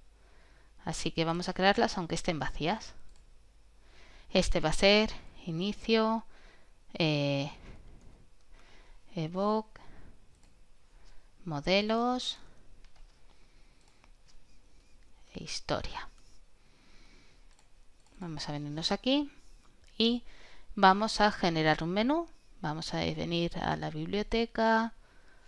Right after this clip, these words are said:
vamos a sacar la ventana, biblioteca de widgets. Vamos a decirle que sea un menú en horizontal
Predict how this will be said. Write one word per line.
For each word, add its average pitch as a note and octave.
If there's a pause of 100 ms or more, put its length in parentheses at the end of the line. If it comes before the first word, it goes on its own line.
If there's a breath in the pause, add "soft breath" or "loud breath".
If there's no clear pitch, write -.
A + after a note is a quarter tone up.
(1000 soft breath)
vamos E3
a -
sacar F3
la F#3+
ventana, F#3
biblioteca D#3
de D#3+
widgets. G#3+ (1200 soft breath)
Vamos D#3
a E3+
decirle D#3
que D3+
sea D#3
un D3+
menú E3 (560 loud breath)
en D3+
horizontal A#3+